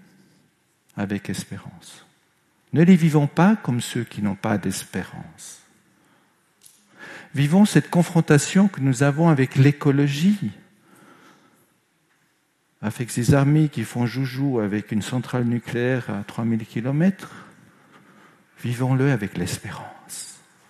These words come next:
L'espérance de l'au-delà. L'espérance que quoi qu'il arrive, Dieu est présent. Nous sommes branchés sur l'au-delà.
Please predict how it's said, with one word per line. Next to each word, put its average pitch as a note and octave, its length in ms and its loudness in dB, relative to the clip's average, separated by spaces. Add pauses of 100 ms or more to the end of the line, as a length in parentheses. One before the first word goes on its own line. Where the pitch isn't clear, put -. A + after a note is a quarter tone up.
(520)
L'espérance B2+ 640 -2
de A2 60 -4
l'au-delà. G#2 440 -6 (1300)
L'espérance C#3+ 600 2
que A#2 80 -4
quoi D3 180 -2
qu'il C#3 220 0
arrive, C#3 580 -2 (1120)
Dieu D3+ 260 -6
est E3+ 60 0
présent. G#2+ 480 -6 (1120)
Nous G#2 80 -6
sommes A2 240 -4
branchés C3+ 480 -6
sur - 180 -10
l'au-delà. A#2 480 -8